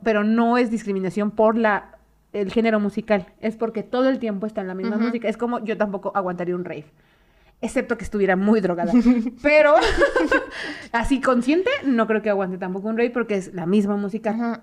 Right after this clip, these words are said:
Speaker 1: todo el tiempo.
Speaker 2: Sí, claro, pero bueno, o sea, si un día va, te dispones y vas a bailar y así,
Speaker 1: Ah, sí.
Speaker 2: dices, "A huevo".
Speaker 1: Sí, sí, sí.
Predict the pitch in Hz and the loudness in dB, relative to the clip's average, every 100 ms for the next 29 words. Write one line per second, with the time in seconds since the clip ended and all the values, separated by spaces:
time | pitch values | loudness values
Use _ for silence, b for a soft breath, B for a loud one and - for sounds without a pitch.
0 | _ - 190 170 165 151 151 - _ _ | _ -4 -2 -2 -6 -10 -16 -20 _ _
1 | _ b b b b - 370 262 226 208 | _ b b b b -2 2 4 4 4
2 | 202 226 214 - 196 196 190 240 240 240 | 4 4 0 -4 -4 -4 -2 -2 0 2
3 | 220 208 202 165 - 214 208 - 226 196 | 2 2 2 0 0 0 0 0 0 0
4 | 185 - 190 190 208 214 214 214 208 220 | -6 -8 -2 0 0 0 0 0 0 0
5 | 196 294 262 180 190 - - - 226 180 | 2 2 2 0 -4 -6 -8 -2 -2 -2
6 | - B B 247 220 208 | -10 B B -10 -10 -12